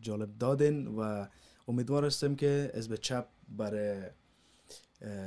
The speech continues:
نف-، اه، بیننده‌هایی که ما رو می‌بینن، اه، براشان، اه، توضیح کافی داده شده باشه، اه، بهتر شناخته باشن که در آینده ها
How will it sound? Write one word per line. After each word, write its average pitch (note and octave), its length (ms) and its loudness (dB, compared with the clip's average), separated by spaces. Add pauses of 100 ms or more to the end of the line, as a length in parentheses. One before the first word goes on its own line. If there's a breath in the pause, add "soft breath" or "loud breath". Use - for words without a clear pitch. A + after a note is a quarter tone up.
(1120)
نف-، A2 260 -6
اه، G2+ 580 -4
بیننده‌هایی A2+ 580 -2
که A#2+ 100 -12
ما A2+ 160 0
رو A2 80 0
می‌بینن، A2+ 640 -2 (160)
اه، G2 80 -10 (720)
براشان، G#2 640 -6 (200)
اه، F#2+ 380 -12
توضیح A2 360 -4
کافی A2+ 280 -8
داده A2 280 -4
شده A#2+ 240 -4
باشه، A#2 300 -4 (340)
اه، G2 220 -8
بهتر A#2+ 280 -2
شناخته C3+ 400 0
باشن B2+ 380 0 (580 loud breath)
که A#2 340 0
در A#2+ 140 2
آینده A#2 340 2
ها C#3 260 4